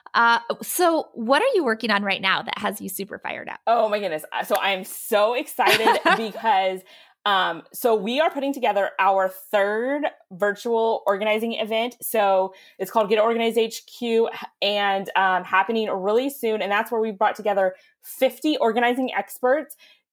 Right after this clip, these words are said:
Speaker 1: Fifty?
Speaker 2: Yes. And
Speaker 1: This is all an online summit. It's all
Speaker 2: Yes.
Speaker 1: virtual. You can watch from the comfort of your
Speaker 2: Yeah,
Speaker 1: own
Speaker 2: and it's
Speaker 1: home.
Speaker 2: free to attend live.
Speaker 1: And it's, oh, and it's free to attend
Speaker 2: Yeah,
Speaker 1: live.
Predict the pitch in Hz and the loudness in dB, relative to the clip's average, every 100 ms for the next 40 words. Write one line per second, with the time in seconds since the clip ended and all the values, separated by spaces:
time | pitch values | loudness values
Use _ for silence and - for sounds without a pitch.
0 | _ 202 269 - - 220 165 185 180 220 | _ 0 0 -2 -8 -6 -4 0 4 4
1 | 160 - - 214 190 185 - - 254 277 | 2 -6 -2 0 2 2 0 0 2 4
2 | 294 302 - 262 - 240 254 269 277 302 | 4 2 0 -6 -2 -2 0 -4 -4 -4
3 | 262 220 214 - 233 - - 214 240 233 | -4 -2 -4 -4 -8 -6 0 2 4 2
4 | 226 214 190 202 202 214 190 190 202 - | 0 -2 -2 -2 -2 -2 2 2 2 0
5 | 254 247 247 233 233 240 247 254 233 240 | -4 -2 -2 -4 -2 -4 -4 -2 0 2
6 | 277 208 190 185 190 262 269 277 277 269 | 4 4 2 0 2 2 0 -2 -2 -2
7 | 269 269 254 233 262 254 226 233 247 262 | -4 -2 0 2 4 4 2 0 -4 -2
8 | 277 220 202 - 208 208 269 - 247 240 | 0 0 0 0 0 0 -4 -8 -6 -6
9 | 247 277 247 233 220 175 170 202 | -6 -8 -6 -6 0 0 0 -2